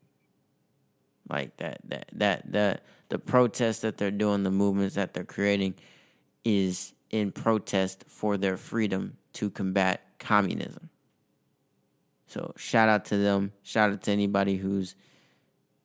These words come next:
uh, assisting with that. Shout out to any government official who is assisting with that. Um, and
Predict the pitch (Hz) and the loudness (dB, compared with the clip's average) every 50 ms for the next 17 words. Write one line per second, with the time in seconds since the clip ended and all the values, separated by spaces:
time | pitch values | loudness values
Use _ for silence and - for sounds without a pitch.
0 | _ - - - - - 58 - - - - 127 117 - - 113 104 101 98 - | _ -6 -6 -4 -4 -6 -8 -6 -6 -2 0 0 0 2 2 2 2 2 0 -2
1 | - 101 101 95 - - - - 107 101 101 98 95 - - - 113 104 101 98 | -2 -4 -4 -4 -6 -8 -6 -2 0 2 2 0 -2 -4 -6 -4 -2 -2 -2 -2
2 | 95 107 110 107 98 101 101 101 98 - - - - - - - 170 165 - - | -2 0 0 0 0 0 0 -2 -2 -4 -6 -8 -8 -4 0 2 4 4 2 2
3 | - 98 95 92 90 - - 101 101 101 98 95 95 - - - 101 - - 101 | 0 0 0 0 -2 -4 -2 0 0 0 0 -2 -4 -4 -2 -2 -2 -2 -2 -2
4 | 95 95 95 - - 95 95 95 98 - _ _ _ _ _ _ _ _ _ _ | -2 -2 -2 -2 -2 0 0 0 -2 -4 _ _ _ _ _ _ _ _ _ _
5 | _ _ _ _ _ _ _ _ - - 90 85 78 71 69 - - - - 131 | _ _ _ _ _ _ _ _ -8 -6 -6 -4 -6 -6 -8 -10 -10 -12 -16 -18
6 | - _ _ _ _ _ _ _ _ _ _ _ _ _ _ _ _ _ _ _ | -20 _ _ _ _ _ _ _ _ _ _ _ _ _ _ _ _ _ _ _
7 | _ _ _ _ _ _ _ - - - 104 101 101 101 98 98 98 95 95 92 | _ _ _ _ _ _ _ -14 -6 -2 0 2 2 2 2 2 0 0 -2 -6